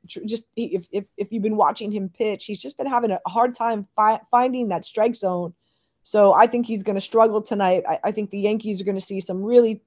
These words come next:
juicy pitches from him,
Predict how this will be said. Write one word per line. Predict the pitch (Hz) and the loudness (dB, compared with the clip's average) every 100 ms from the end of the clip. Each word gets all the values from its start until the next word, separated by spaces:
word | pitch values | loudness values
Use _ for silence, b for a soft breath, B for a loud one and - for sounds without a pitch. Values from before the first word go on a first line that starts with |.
| _ _ _ _ 208 | _ _ _ _ 0
juicy | 175 240 269 262 247 202 | 6 8 8 4 -2 -2
pitches | - 233 233 226 190 190 - _ _ | 4 6 6 6 4 2 -6 _ _
from | - 208 | -2 0
him, | 220 233 196 190 | 2 0 0 -2